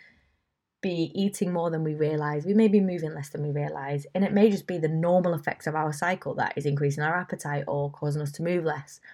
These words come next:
Um, you know, dips in our motivation when we're not as active as we think we are, but we sometimes tend to use our contraceptive pills a bit of a scapegoat. Now, I'm not firing shots, but that is what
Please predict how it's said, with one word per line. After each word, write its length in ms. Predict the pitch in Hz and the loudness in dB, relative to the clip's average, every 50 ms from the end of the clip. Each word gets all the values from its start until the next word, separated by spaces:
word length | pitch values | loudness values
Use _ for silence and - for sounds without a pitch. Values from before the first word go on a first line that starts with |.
| - _ _ _ _ _ _ _ - | -20 _ _ _ _ _ _ _ -2
Um, 320 | 143 139 139 147 147 143 - | 0 0 0 -2 -4 -6 -6
you 80 | 196 | -6
know, 220 | 165 147 151 156 - _ _ _ _ _ _ | -4 -4 -4 -6 -10 _ _ _ _ _ _
dips 260 | 190 180 - - - | -2 -2 -2 -2 -2
in 60 | 180 | -2
our 100 | 165 160 | 0 0
motivation 600 | 165 165 156 156 151 - 160 170 185 196 190 - 165 | 0 0 -2 -2 -2 0 2 4 4 4 2 0 -2
when 100 | 151 156 | -4 -2
we're 80 | 151 | -4
not 160 | 147 156 - - | -4 -4 -4 0
as 60 | 151 | 0
active 300 | 170 - - - - 165 | 0 0 0 -4 -10 -10
as 120 | 147 160 | -10 -8
we 80 | 160 147 | -10 -6
think 260 | - 151 - - - | -4 -4 -4 -4 -6
we 60 | - | -6
are, 220 | - - - - - | -4 -4 -4 -4 -4
but 160 | - - - | -6 -6 -4
we 140 | - 156 147 151 | -4 -6 -6 -6
sometimes 880 | - - - - - - - 262 262 269 269 262 - 254 240 233 220 | -10 -10 -10 -8 -8 -4 0 4 4 4 4 4 2 0 0 0 0
tend 220 | 220 - 226 214 208 | 0 2 2 0 2
to 120 | - 208 | 0 -2
use 520 | 196 196 196 196 190 185 185 - - - - - | 0 0 0 0 0 -2 -4 -10 -14 -16 -8 -6
our 100 | - 175 | -6 -4
contraceptive 560 | 160 - 175 170 151 - - - - - 151 | -4 -4 -6 -6 -6 -8 -10 -8 -8 -8 -6
pills 220 | 147 - 160 147 156 | -4 -4 -4 -2 -4
a 40 | 151 | -6
bit 360 | 143 - - 196 185 - - | -2 0 2 0 2 0 -4
of 80 | 180 | -6
a 40 | 180 170 | -6 -8
scapegoat. 680 | - - 165 160 147 - - - - - - - - _ _ _ _ | -6 -4 -2 -2 -2 -4 -6 -4 -4 -4 -4 -4 -8 _ _ _ _
Now, 220 | 175 165 165 165 | -6 -4 -4 -4
I'm 140 | 170 170 175 | -4 -2 0
not 280 | 190 196 202 - - - | 0 0 0 -2 -8 -18
firing 380 | - - 202 196 190 185 175 | -2 2 4 4 4 4 0
shots, 320 | 160 143 - 151 127 - - - | -2 -2 -2 -2 -2 -2 -6 -8
but 160 | 113 110 - | -8 -2 0
that 240 | - 147 139 - - | 0 0 0 0 -2
is 320 | - 160 156 156 147 147 - - - - _ _ _ _ | 0 0 0 0 -2 -6 -12 -18 -20 -20 _ _ _ _
what 500 | 151 151 151 143 147 - - - - | 2 4 4 4 4 0 -10 -16 -16